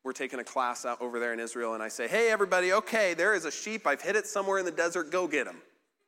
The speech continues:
You know, there's no friend, uh, friend f-, sheep finder app,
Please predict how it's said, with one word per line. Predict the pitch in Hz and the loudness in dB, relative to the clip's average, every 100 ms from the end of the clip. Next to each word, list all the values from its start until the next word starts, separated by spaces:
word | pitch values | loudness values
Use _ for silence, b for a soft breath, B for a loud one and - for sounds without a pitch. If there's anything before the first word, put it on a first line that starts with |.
| _ _ _ _ _ _ _ _ _ _ | _ _ _ _ _ _ _ _ _ _
You | 135 | 0
know, | 131 135 | 2 2
there's | 135 180 | 2 2
no | 233 254 | 4 4
friend, | 233 - 220 220 202 | 2 0 2 2 2
uh, | 151 143 | 2 2
friend | - - 190 190 | -4 -4 -2 -2
f-, | - - - - | -4 -14 -16 -16
sheep | - - 214 - | -10 -6 -6 -2
finder | 160 151 139 120 | 0 0 2 2
app, | 127 139 - | 2 2 -2